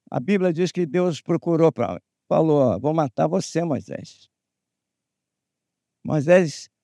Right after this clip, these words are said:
deparou-se, Deus deparou-se com Moisés na estrada e ia matá-lo. Percebam, percebam, irmãos,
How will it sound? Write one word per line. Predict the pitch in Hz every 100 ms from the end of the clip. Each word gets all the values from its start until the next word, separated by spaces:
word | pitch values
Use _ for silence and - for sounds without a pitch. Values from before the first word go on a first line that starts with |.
| _
deparou-se, | 190 - 180 147 175 190 - - - - _
Deus | - 202 190
deparou-se | 185 - 160 175 185 -
com | 180
Moisés | 185 143 101 135 175 156
na | 147
estrada | - - 156 180
e | 196
ia |
matá-lo. | 196 214 - 175 180 208 113 _ _ _ _ _ _ _ _ _ _ _ _ _ -
Percebam, | 226 - - 285 262 277 254 - _ -
percebam, | 214 - 277 269 247 233
irmãos, | 185 160 208 247 262 254 -